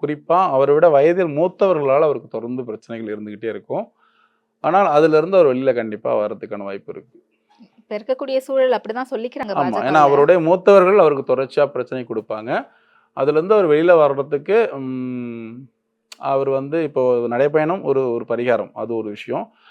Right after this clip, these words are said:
Speaker 1: இன்னும் கூடுதலா அவர் வந்து பாத்தீங்கன்னா, ஆண்களை விட பெண்களை அதிகமா நம்புறது ரொம்ப, ரொம்ப நல்லது. So, ஒரு, ஒரு பெண்கள் அணி அப்படின்னு இருக்குன்னா, அதுதான் அவரை வந்து காப்பாத்தும்.
Speaker 2: ஓகே, அப்ப அடுத்த வருஷம் ஃபுல்-, ஃபுல்லாவே எல்லாருக்குமே அந்த ஒரு பெண்கள் அப்படிங்கிறது தான்.
Speaker 1: பெண்களை முன்னிறுத்தவர்கள்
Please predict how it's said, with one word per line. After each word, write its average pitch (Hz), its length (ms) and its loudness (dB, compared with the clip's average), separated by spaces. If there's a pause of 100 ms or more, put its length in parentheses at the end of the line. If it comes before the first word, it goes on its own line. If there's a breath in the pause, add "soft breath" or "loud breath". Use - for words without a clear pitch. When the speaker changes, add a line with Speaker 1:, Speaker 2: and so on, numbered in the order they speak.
(160 soft breath)
Speaker 1:
இன்னும் 165 360 -4
கூடுதலா 180 420 6
அவர் 165 160 6
வந்து 143 180 -2
பாத்தீங்கன்னா, 143 640 -4 (380)
ஆண்களை 156 440 2
விட 165 180 4
பெண்களை 170 440 2
அதிகமா 139 340 0
நம்புறது 120 300 -4
ரொம்ப, 117 280 -4
ரொம்ப 110 160 -12
நல்லது. 98 400 -14 (100)
So, 139 240 -2
ஒரு, 135 240 0
ஒரு 127 180 -2
பெண்கள் 165 360 2
அணி 151 300 0
அப்படின்னு 135 380 -6
இருக்குன்னா, 131 360 -4
அதுதான் 135 340 0
அவரை 123 220 2
வந்து 113 200 -8
காப்பாத்தும். 98 400 -14 (200)
Speaker 2:
ஓகே, 190 180 -20
அப்ப 185 180 -16
அடுத்த 190 180 -14
வருஷம் 269 300 -12
ஃபுல்-, 277 260 -14
ஃபுல்லாவே 285 420 -2
எல்லாருக்குமே 302 540 0
அந்த 302 120 0
ஒரு 214 140 -2
பெண்கள் 262 400 -6
அப்படிங்கிறது 220 400 -8
தான். 208 400 -12
Speaker 1:
பெண்களை 190 480 4
முன்னிறுத்தவர்கள் 156 880 0